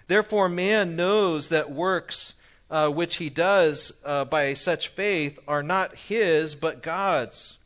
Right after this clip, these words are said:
For this reason, he does not seek to become justified or glorified through them, but seeks God. His justification by faith in Christ is sufficient for him. Christ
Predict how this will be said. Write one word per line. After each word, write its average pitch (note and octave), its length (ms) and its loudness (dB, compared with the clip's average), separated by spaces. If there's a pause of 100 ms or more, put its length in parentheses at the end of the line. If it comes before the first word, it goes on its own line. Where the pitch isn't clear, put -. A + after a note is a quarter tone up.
(600)
For D#3+ 120 -2
this B3+ 240 4
reason, D#3+ 380 -2
he D#3+ 220 -8
does F3+ 440 0
not F3+ 240 -4
seek - 480 -6
to E3 60 -10
become D#3 340 -6
justified F3 720 -2
or D3 80 -4
glorified E3 640 -2
through D3 140 -8
them, D3 160 -6
but C#3+ 160 -6
seeks D3 300 -8
God. D3+ 600 0 (480)
His F3 220 0
justification F3+ 760 -2
by D#3 160 0
faith F3 420 -2
in D3+ 100 -6
Christ F3+ 460 -4
is D#3 120 -6
sufficient B3 640 -6
for D#3 120 -6
him. B2+ 200 -6
Christ G3 540 -2